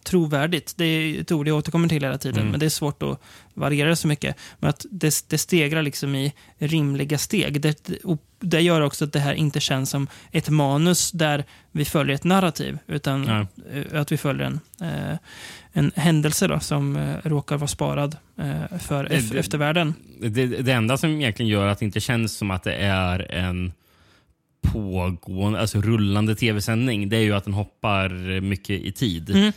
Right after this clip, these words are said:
Speaker 2: Eh, eh, som helt plötsligt får vi se, ja, nu, nu är det några timmar efter.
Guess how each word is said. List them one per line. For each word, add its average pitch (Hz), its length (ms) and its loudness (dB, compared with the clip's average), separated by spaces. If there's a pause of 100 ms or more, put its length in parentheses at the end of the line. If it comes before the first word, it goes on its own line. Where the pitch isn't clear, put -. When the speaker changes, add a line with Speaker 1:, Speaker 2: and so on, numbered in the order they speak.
(280)
Speaker 2:
Eh, 98 540 0 (720)
eh, 107 40 0
som 104 340 2
helt 104 120 -4
plötsligt 95 240 -2
får 101 80 0
vi 98 80 0
se, 92 200 0 (100)
ja, 104 260 0
nu, 104 280 2
nu 101 360 2
är 98 120 2
det 92 280 0 (360)
några 104 380 -2
timmar 101 380 2
efter. 92 540 -2